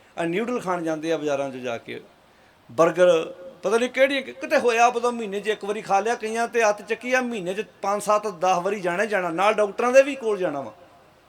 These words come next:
ਡਾਕਟਰਾਂ ਦੇ ਕੋਲ ਜਾਣ ਦਾ ਵੀ ਹੈ। ਤੁਸੀਂ ਖਾਣ ਪਾਣ ਸਹੀ ਕਰ ਲਓ ਨਾ, ਤੁਹਾਨੂੰ ਕਿਸੇ ਦਵਾਈ ਦੀ ਲੋੜ ਹੈ ਨਹੀਂ। ਬੰਦੇ 'ਚ ਇੰਨੀ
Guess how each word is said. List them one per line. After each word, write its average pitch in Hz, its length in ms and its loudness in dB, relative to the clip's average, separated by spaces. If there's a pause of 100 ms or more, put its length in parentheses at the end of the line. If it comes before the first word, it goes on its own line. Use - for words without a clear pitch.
(960)
ਡਾਕਟਰਾਂ 170 340 0
ਦੇ 240 100 6
ਕੋਲ 240 200 2
ਜਾਣ 220 220 0
ਦਾ 220 120 0
ਵੀ 202 120 -8
ਹੈ। 151 60 -8
ਤੁਸੀਂ 190 260 -10
ਖਾਣ 196 280 0
ਪਾਣ 254 240 0
ਸਹੀ 196 200 -2
ਕਰ 202 180 2
ਲਓ 233 160 -2
ਨਾ, 269 160 -8 (1200)
ਤੁਹਾਨੂੰ 180 220 2
ਕਿਸੇ 220 240 0
ਦਵਾਈ 202 280 0
ਦੀ 180 140 -8
ਲੋੜ 170 220 -4
ਹੈ 156 60 0
ਨਹੀਂ। 190 140 -4
ਬੰਦੇ 185 300 2
'ਚ - 220 -6
ਇੰਨੀ 220 380 -2